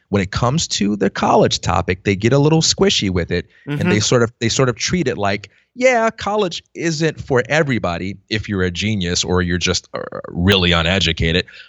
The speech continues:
Speaker 1: But for the majority of people who are not geniuses, it's for you." And I disagree with that.
Speaker 2: Yeah, when I hear someone say that, I'm imagine-, imagining in their head, it's like, "Well, college isn't for everyone, except that it is.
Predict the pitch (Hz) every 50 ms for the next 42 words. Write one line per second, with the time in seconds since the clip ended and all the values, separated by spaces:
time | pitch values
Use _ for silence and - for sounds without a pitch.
0 | _ _ - 160 151 - - - - - 170 160 151 160 156 156 151 143 127 113
1 | 151 160 160 151 135 113 104 - - 92 90 - 90 92 87 95 101 95 95 92
2 | 92 92 - - - 87 85 82 80 82 - - 82 82 - - - _ _ -
3 | 95 90 - - - 90 82 76 69 60 53 - _ - 117 113 117 113 107 110
4 | 104 - 92 80 78 78 73 - - - - 50 - - _ _ _ _ _ _
5 | - - 139 127 113 - - - _ _ _ _ _ _ - 139 139 139 139 135
6 | 135 131 127 123 - 120 117 113 110 107 92 - - - 107 107 101 104 - -
7 | - _ _ _ _ _ _ - 107 101 107 110 110 113 117 117 113 120 117 107
8 | 104 101 - _ _ - 90 90 80 110 143 156 160 139 143 151 135 123 - -
9 | 127 131 123 117 107 104 120 120 117 110 - 113 - - 127 139 - 165 175 165
10 | 165 165 - - - 165 185 190 180 180 175 143 147 135 120 - - 120 98 113
11 | 120 123 117 110 110 110 110 104 - _ _ _ _ _ _ _ - 135 123 -
12 | - - 131 120 - - - 123 117 117 - - - 98 92 92 95 113 - -
13 | - - -